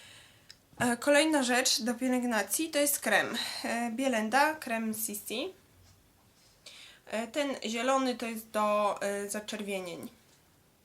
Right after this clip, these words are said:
Oczywiście, e, z zielonym pigmentem, jak widać. E, słuchajcie, bardzo, bardzo mi on odpowiada.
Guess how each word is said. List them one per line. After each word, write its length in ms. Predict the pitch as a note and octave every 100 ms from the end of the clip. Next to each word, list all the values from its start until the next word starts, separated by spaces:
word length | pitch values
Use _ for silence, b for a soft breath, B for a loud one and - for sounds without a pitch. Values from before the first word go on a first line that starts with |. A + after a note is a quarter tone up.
| _ _ _ _ _ _ _ _ _ _ B B B C4
Oczywiście, 640 | C4+ C#4+ C4+ - A#3+ G#3 -
e, 200 | A3 A3
z 40 |
zielonym 420 | A3+ A3+ A3 G3
pigmentem, 760 | - - A3+ E4+ E4 D4 B3 B3+ B3+ - - _ _ _ _ _ _ _ _ _ _
jak 100 | C4
widać. 520 | B3+ B3 A#3+ G#3+ G#3+ - _ _ - B B B -
E, 240 | A3 A#3+ A#3 - -
słuchajcie, 520 | - D4 D4 C#4+ C#4
bardzo, 680 | A#3+ C4 D#4 G4+ F4+ D#4 - - _
bardzo 440 | A3 A3 E4+ F4+ C4+
mi 140 | A#3+
on 120 | A3
odpowiada. 640 | G#3 G#3 A3 G3 E3 G3